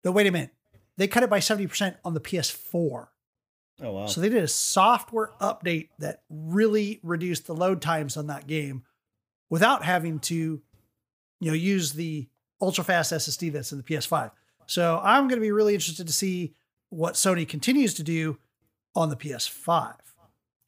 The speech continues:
Speaker 2: Yeah, that's,
Speaker 1: S-
Speaker 2: uh, pretty awesome.
Speaker 1: Speaking of the honking big boys that P S fives are,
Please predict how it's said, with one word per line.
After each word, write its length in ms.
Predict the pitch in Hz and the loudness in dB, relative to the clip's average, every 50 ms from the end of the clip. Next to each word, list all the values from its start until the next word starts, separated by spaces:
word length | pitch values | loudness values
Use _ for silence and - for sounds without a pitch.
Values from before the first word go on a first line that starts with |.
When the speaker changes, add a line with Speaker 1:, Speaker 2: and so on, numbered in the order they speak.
| _ _ _ _ _ _ _ _ _ _ _ _ _ _ _ _ _ _ - - _ - | _ _ _ _ _ _ _ _ _ _ _ _ _ _ _ _ _ _ -20 -20 _ -8
Speaker 2:
Yeah, 200 | - 131 131 113 110 117 | -6 -6 -6 -6 -6 -8
that's, 340 | 113 117 123 - - - | -10 -8 -6 -4 -2 0
Speaker 1:
S- 80 | 127 123 | 0 0
Speaker 2:
uh, 140 | 120 120 117 | -2 -4 -6
pretty 160 | 117 127 120 | -6 -8 -8
awesome. 320 | 117 117 120 - 113 104 - _ _ _ _ _ _ _ _ _ _ _ _ _ - | -6 -6 -8 -8 -10 -12 -14 _ _ _ _ _ _ _ _ _ _ _ _ _ -10
Speaker 1:
Speaking 680 | - - - - - _ - 294 311 294 294 254 226 202 | -8 -6 -6 -6 -2 _ 4 6 6 6 4 2 2 4
of 180 | 196 180 160 147 | 4 4 2 2
the 140 | 160 151 147 | 0 0 0
honking 640 | 143 131 - - - 254 285 269 269 247 226 196 165 | 0 -2 0 4 6 6 6 6 4 0 0 0 -2
big 320 | 135 - 214 220 208 160 | 2 4 4 4 4 4
boys 340 | 190 208 226 233 233 220 160 | 2 4 6 6 6 4 4
that 260 | 180 - - - - | 2 0 -2 -4 -6
P 140 | - 214 220 | -2 2 4
S 140 | 226 208 - | 4 4 2
fives 440 | - 196 196 214 226 233 220 165 180 | 4 4 6 6 6 6 6 4 4
are, 520 | 190 180 160 151 139 120 117 110 107 - | 4 4 4 4 2 0 -2 -8 -12 -14